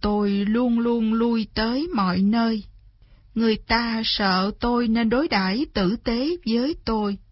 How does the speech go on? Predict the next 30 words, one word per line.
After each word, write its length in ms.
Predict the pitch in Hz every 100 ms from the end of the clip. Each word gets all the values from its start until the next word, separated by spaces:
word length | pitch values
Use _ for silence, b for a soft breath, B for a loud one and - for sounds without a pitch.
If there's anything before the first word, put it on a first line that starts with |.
| - - - - b b b b b b
Các 280 | 294 381 -
vị 440 | 208 202 185 196 196
giáo 260 | 247 311
sư 380 | 370 - 233 226
gọi 320 | 208 202 175
tôi 220 | 180 240 233
là 140 | 202
đồng 360 | 185 190 180 180
nghiệp. 240 | 185 180 - - - b b b b
Các 280 | 269 339 -
bác 340 | 285 339 -
thợ 200 | - 196
may 320 | 190 214 220 208
biếu 240 | 220 294 381 -
tôi 320 | 214 202 196 -
quần 340 | 202 190 165 -
áo 300 | 202 214 277 320
mới. 520 | 240 233 262 339 370 - b b b b -
Các 260 | 349 -
nhà 180 | 220 196
buôn 360 | 185 240 233 208
tặng 280 | 185 185
tôi 220 | 202 220 202
những 200 | 190 240
sản 300 | - 190 226
vật 180 | 247 190 -
đẹp 240 | 185 202 -
nhất 300 | 220 311 -
của 160 | - 240
họ. 440 | 277 175 170 180